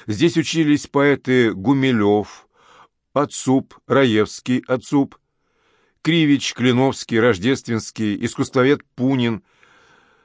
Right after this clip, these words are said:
стратонавт Васенко, географы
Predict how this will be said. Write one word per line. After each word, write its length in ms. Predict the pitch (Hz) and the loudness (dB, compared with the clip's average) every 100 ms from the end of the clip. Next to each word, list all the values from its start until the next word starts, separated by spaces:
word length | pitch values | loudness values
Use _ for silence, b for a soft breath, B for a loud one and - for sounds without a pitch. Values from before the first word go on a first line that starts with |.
| b b _ _ _ _ _ _ _ _ _ | b b _ _ _ _ _ _ _ _ _
стратонавт 880 | - - 139 135 135 143 143 - - - | -12 0 0 2 2 2 0 -4 -20 -10
Васенко, 800 | 107 127 123 127 113 104 110 101 | 0 0 0 -2 -4 0 0 2
географы 800 | 139 131 131 - 117 110 101 | 2 2 0 0 0 2 0